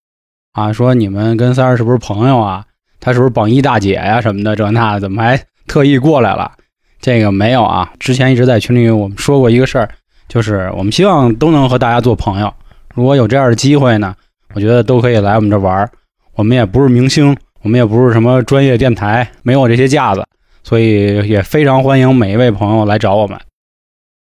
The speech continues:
那我们今天要说的啊，是在两周年的时候我们提的另一个系列，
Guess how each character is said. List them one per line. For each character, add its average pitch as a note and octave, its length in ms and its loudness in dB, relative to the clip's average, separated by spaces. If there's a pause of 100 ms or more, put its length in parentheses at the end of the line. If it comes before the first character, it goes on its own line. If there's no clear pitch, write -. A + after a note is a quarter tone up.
(420)
那 C3+ 60 0
我 B2+ 80 2
们 A#2 40 2
今 C#3 140 2
天 E3 140 2
要 D3+ 120 2
说 C#3 220 2
的 B2 80 2
啊， G#2 140 0
是 B2 180 0
在 B2 140 2
两 G#2 180 2
周 B2+ 140 2
年 A#2 160 2
的 A#2+ 40 2
时 A#2+ 120 0
候 A2 80 2
我 G#2+ 120 2
们 G2+ 140 -2
提 A2+ 220 -2
的 B2 120 0
另 C3+ 240 2
一 A2+ 60 0
个 A2+ 100 0
系 A2+ 200 0
列， A2+ 180 -2